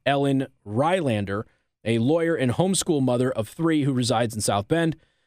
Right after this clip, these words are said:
Uh, Indiana state statute says at least two of the board's seven seats should be occupied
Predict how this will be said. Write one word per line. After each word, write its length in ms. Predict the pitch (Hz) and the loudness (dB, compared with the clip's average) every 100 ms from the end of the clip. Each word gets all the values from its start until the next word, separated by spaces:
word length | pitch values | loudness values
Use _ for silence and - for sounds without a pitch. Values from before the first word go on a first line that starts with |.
| _ _ | _ _
Uh, 140 | 104 113 | -4 -2
Indiana 440 | 143 143 135 131 120 | 0 0 0 0 0
state 380 | - 147 147 | 0 0 -2
statute 480 | - 147 139 - 131 | -2 0 0 -2 -2
says 380 | - 131 123 117 | 0 0 0 -2
at 240 | 120 110 117 | -4 -4 -2
least 400 | 175 214 175 - | -2 0 -2 0
two 260 | 269 262 160 | 0 0 -2
of 140 | 160 | -2
the 80 | 151 | -2
board's 360 | 117 147 135 - | 0 -2 -2 0
seven 440 | - 208 208 190 | 0 0 0 0
seats 580 | - 220 160 - - - | 0 0 0 -2 -4 -4
should 320 | - - 175 | -4 0 0
be 200 | 151 160 | 0 -2
occupied 800 | 139 156 - 135 120 98 98 101 | 0 -2 0 -4 0 0 0 -4